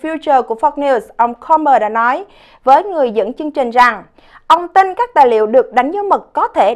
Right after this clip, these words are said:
đã chuyển đến nhiều địa điểm khác nhau chứ không phải là một địa điểm. Và nhà lập pháp này còn nói rằng ông dự định gửi thư tới Sở Mật vụ để yêu cầu thêm thông tin liên quan đến những tài liệu đó, bao gồm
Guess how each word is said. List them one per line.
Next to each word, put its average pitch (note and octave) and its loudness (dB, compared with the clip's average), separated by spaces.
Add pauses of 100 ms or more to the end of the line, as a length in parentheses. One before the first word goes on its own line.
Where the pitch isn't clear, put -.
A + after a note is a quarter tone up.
đã G#3 0
chuyển A#3+ -4
đến C4 -2 (100)
nhiều C#4 0
địa B3 -4
điểm G#3+ 0
khác E4+ -16
nhau C4+ -4
chứ C4 -14
không C4+ -8
phải A3+ -2
là B3 -2
một G#3 -8
địa G#3 -6
điểm. A3 2 (800)
Và C4+ 4
nhà C4 0
lập B3+ 0
pháp G4 0
này C4+ 0
còn A#3 -2
nói B3+ -4
rằng C4+ 0 (160)
ông E4 2
dự A#3 2
định G3+ -2
gửi G3 2
thư C#4 0
tới C#4 2
Sở - 0
Mật D#4 -8
vụ G3+ 0 (280)
để A#3+ 2
yêu D#4+ -2
cầu C4 2
thêm C4 -6
thông D#4 -4
tin D4 -4
liên F4 -6
quan D4+ 0
đến B3 -4
những A#3+ -8 (100)
tài A3+ -2
liệu G3 -6
đó, G#3+ 0
bao A#3 0
gồm A3 0